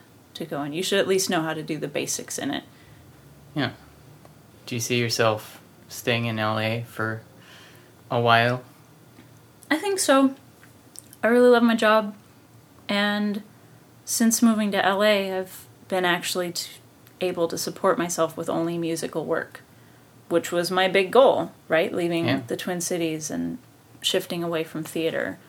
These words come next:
Speaker 1: because I was doing completely unrelated work, and it really stressed me out, and I felt very divided in my focus. And so it's hard to imagine other places,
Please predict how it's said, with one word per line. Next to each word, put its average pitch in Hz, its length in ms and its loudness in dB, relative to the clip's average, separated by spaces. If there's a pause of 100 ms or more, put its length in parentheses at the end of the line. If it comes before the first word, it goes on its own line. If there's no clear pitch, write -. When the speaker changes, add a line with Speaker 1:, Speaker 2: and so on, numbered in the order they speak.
(460)
Speaker 1:
because 185 240 -8
I 170 100 4
was 175 200 -2
doing 190 500 -4 (500)
completely 226 460 4
unrelated 202 560 4
work, 160 340 2
and 160 120 -6
it 160 120 -8
really 170 240 -2
stressed 165 360 -6
me 175 100 -2
out, 185 320 2 (160)
and 160 200 -4
I 151 120 -6
felt 151 360 -6
very 151 800 -4 (240)
divided 160 600 -4 (300)
in 170 120 -6
my 165 120 -6
focus. - 640 -8 (920)
And 202 120 -2
so 233 140 4
it's 240 120 4
hard 247 240 4
to 247 180 2
imagine 208 840 0 (600)
other 190 240 4
places, 175 760 -4